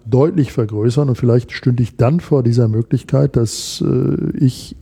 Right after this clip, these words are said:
in verschiedensten Krankenhausen, also, Krankenhäusern, also tatsächlich über die ganze Republik verteilt, diese Möglichkeit anbieten kann oder vielleicht auch in Ländern anbieten kann, die nicht ganz so reich sind wie Deutschland.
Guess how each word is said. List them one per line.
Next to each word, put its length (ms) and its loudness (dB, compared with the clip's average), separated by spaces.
in 220 0
verschiedensten 720 0
Krankenhausen, 720 0
also, 260 0
Krankenhäusern, 680 0
also 260 0
tatsächlich 580 -2
über 280 4
die 120 0
ganze 340 2
Republik 420 -2
verteilt, 560 0
diese 220 4
Möglichkeit 520 0
anbieten 460 0
kann 220 0
oder 200 0
vielleicht 380 0
auch 220 0
in 180 -2
Ländern 360 2
anbieten 540 -2
kann, 200 0
die 80 0
nicht 180 -6
ganz 220 0
so 80 2
reich 300 -4
sind 180 -4
wie 60 -4
Deutschland. 480 -10